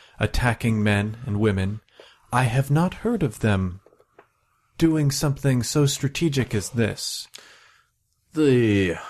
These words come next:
Speaker 2: forces of Jigoku, the realm of evil, they, where the Oni spew from, are of their own volition. While yes, some eat flesh, some throw rocks.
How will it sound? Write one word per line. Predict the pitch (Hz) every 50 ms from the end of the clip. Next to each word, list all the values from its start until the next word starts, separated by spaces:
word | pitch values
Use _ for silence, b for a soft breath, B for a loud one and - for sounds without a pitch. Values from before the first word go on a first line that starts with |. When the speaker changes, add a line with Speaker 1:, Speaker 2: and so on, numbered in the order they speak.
| B B B
Speaker 2:
forces | B - - - 170 160 139 113 - - 107 98 90 85 80 80
of | 80 78 76 - - - _
Jigoku, | - - 92 85 - - 92 87 85 - - - 82 78 76 78
the | 80 87
realm | 80 82 92 101 98 67
of | 65 64 - - -
evil, | 87 110 110 107 98 98 98 92 87 82 - B B B B B B
they, | - 95
where | 92 92 92 90
the | 85 85 85 82 - _ _ _
Oni | 143 156 156 143 131 117 107
spew | - - - - - 117 113 113 107
from, | 98 - - 104 101 98 98 95 90 90
are | 85 78 90 92 90 87 85 85 82 82 80 - B B B B B B B B _ _ -
of | - 131 113 107
their | 113 110 98 -
own | 104 104 101 98 92
volition. | 85 80 85 85 87 87 - - - - 85 73 73 71 67 - b b b b b b b b b b b b _ _ _ _ _ _ _
While | - - 80 76 73
yes, | 82 87 95 107 110 -
some | - - - - 78 80 78 80 78 71 -
eat | - 76 80 - -
flesh, | - - - 98 117 127 135 135 - - - - - - -
some | - - - - 165 165 160
throw | 165 - 151 151 139
rocks. | - 117 113 113 87 - - - - - - - - - -